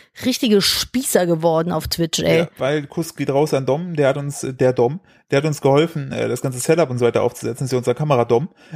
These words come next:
Speaker 2: Äh, da muss ich gleich noch die Gesch-, hab ich die Geschichte letztes Mal schon erzählt?
Speaker 1: Welche?
Speaker 2: Mit Mediamarkt? Nee, kann ich gar nicht, weil
Speaker 1: Nee,
Speaker 2: wir
Speaker 1: doch.
Speaker 2: Hab ich?
Speaker 1: Ich, doch, doch, doch, ich glaub schon.
Speaker 2: Äh, das
Speaker 1: Doch.
Speaker 2: ist, ja, ich hab Props an den
Speaker 1: Ja,
Speaker 2: Mediamarkt
Speaker 1: stimmt,
Speaker 2: gegeben,
Speaker 1: stimmt,
Speaker 2: ne?
Speaker 1: stimmt,
Speaker 2: Auf jeden
Speaker 1: stimmt.
Speaker 2: Fall der Dom wiederum.
Speaker 1: Ja.
Speaker 2: Ähm, wo wollte ich eigentlich darauf hinaus?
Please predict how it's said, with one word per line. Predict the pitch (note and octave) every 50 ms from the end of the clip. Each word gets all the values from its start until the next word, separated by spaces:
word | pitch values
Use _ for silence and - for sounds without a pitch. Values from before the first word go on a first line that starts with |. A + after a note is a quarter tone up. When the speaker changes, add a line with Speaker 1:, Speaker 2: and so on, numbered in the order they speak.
| - -
Speaker 2:
Äh, | C#3+ C#3+ D3
da | D3 D#3+
muss | E3+ G3 G3
ich | F#3+
gleich | - G3+ F3+ -
noch | F#3
die | E3+ D#3
Gesch-, | D#3 D3 - -
hab | - D3
ich | C#3+
die | D3 D3
Geschichte | C3 - D3+ C#3 -
letztes | C3+ C#3 -
Mal | F#3+ F3+
schon | - G3
erzählt? | F#3+ F3 - G3+ G#3+ D4 - -
Speaker 1:
Welche? | F#3+ F3+ E3+ E3 D#3+ - - - A3+ C#4 D#4 _
Speaker 2:
Mit | - C#3 C3 C3
Mediamarkt? | B2+ A#2+ C#3 C#3+ D3 D#3+ G#3 C#4+ _ _ _ _ _ _ _ _ _ _ _ _ _ _ _ _ _ _
Nee, | - C#3 C3+ B2+ B2 - _ _ _ _
kann | - F#3 F3+
ich | F3+ F#3
gar | F#3 -
nicht, | F#3+ F#3+ F#3+ F#3+
weil | F#3+
Speaker 1:
Nee, | G3
Speaker 2:
wir | G3
Speaker 1:
doch. | F#3+ A#3+ B3+ D4+ F#4 G4+ F#4+ - - -
Speaker 2:
Hab | - D#3 F3+
ich? | A#3 D4 - _ _ _ _ _ -
Speaker 1:
Ich, | A3+ - -
doch, | - B3 D#4 F4 -
doch, | - - D4+ D4
doch, | - D4 D4 C#4+
ich | - - -
glaub | A#3 A#3+ A#3+
schon. | - - B3 A#3+ A#3 A3+ F#3+ - _ _ _ -
Speaker 2:
Äh, |
das | - C3+
Speaker 1:
Doch. | D3+ A3 B3+ D#4+ F4+ C#3+ - - -
Speaker 2:
ist, | - D3
ja, | F3
ich | F3 E3 G3+
hab | G3 -
Props | - F#3 F3+ F3+ -
an | D3 C#3+
den | C#3 C#3
Speaker 1:
Ja, | C#3
Speaker 2:
Mediamarkt | G#3 G#3 G#3+ A3 A3 A3+ A3 A3
Speaker 1:
stimmt, | - - A3+ A3
Speaker 2:
gegeben, | - G#3 G3+
Speaker 1:
stimmt, | - G3+ G3
Speaker 2:
ne? | F3+
Speaker 1:
stimmt, | D#3+
Speaker 2:
Auf | F#3 D#3+ D3+
jeden |
Speaker 1:
stimmt. |
Speaker 2:
Fall | C#3+
der | - D#3+ F#3+ G3+
Dom | G3 - F#3+ G3+ G#3 F3
wiederum. | C#3 C3 B2+ A#2+ A#2+ B2+ C#3+ G3 - _ _
Speaker 1:
Ja. | - F#3 F3 - _ _ _
Speaker 2:
Ähm, | - - C#3 C#3 C#3 C#3 C#3+ D3 D3 D3 _ _ _ _ _ _ _ _ _ _ _ _ _ _
wo | - B2
wollte | C3 C3 B2+ -
ich | B2
eigentlich | B2+ B2
darauf | C3 B2 A#2+
hinaus? | C3 C3+ D3+ E3+ - -